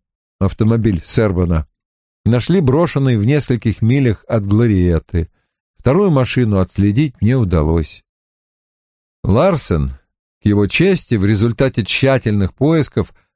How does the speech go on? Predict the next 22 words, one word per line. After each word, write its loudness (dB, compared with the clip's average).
обнаружил 2
две 2
гильзы 0
от -4
пули 0
калибром 0
девять 0
миллиметров. -2
Судя 0
по -2
следам 0
от -2
нарезов 0
ствола 0
пистолета, 0
оружие 0
было 0
с -4
глушителем. -2
Скорее 0
всего, 0
пули 0